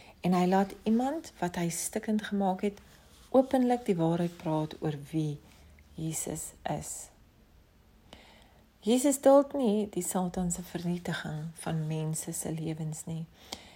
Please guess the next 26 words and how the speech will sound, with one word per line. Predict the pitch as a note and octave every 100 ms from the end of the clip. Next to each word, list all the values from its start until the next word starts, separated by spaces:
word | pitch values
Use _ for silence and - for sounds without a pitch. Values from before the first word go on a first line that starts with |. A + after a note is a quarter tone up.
| - - -
en | G3+
hy | G3+
verjaag | G3 G#3 F3+ F#3 G#3 A#3 A#3+
die | -
onrein | F#3+ F#3 F3+ F3+
gees | F3 - F3 - -
uit, | D3+ D3 - - _ _
die | D#3
man | D3+ D3+ C3+ -
uit. | E3 D#3+ - - _ _ _ _ _ _ _ - - - - - - - _ _ - - -
Die | F#3+
laaste | G3 G#3+ A3+ C4+
punt | A3 G#3+ G#3
is, |
Jesus | G3 G3 G#3+ G3+
leer | F3+ F3+ F#3 F#3+ G3+ - - _ _ _ -
en | F3 F3 F3 - F3
onderrig | E3+ E3 E3+ F3 - - E3
nie | E3
net | D#3 D3+ - D#3
nie. | E3 - - - - - - -
Hy | F3+
doen | F3 A3 B3
ook | C4 C4+ -
verlossende | F#3+ E3 D3+ D3+ - D3 C#3 D3 D3+ _ _ _ D3+
dinge. | C#3+ D3